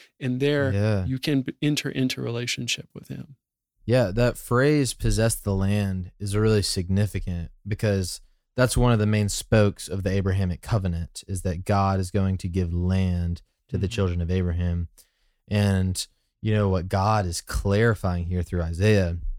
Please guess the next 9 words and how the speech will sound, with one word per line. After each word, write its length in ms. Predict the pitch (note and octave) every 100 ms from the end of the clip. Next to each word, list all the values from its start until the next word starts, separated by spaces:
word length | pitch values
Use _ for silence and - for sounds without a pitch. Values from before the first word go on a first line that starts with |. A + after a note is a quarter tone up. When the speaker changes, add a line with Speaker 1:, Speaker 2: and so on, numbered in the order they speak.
| - _ _ _ _ _
Speaker 2:
is 160 | A2 G2
that 440 | G#2 G2 F#2+ - - _ _ _ _ -
it's 200 | G#2+ -
not 340 | A#2 A#2+ A#2
just 300 | G2 G#2 -
the 60 | F2+
sons 400 | - - A2 G2+
of 100 | E2+
Abraham. 760 | F#2+ A2 F2 F2 E2 D#2 D#2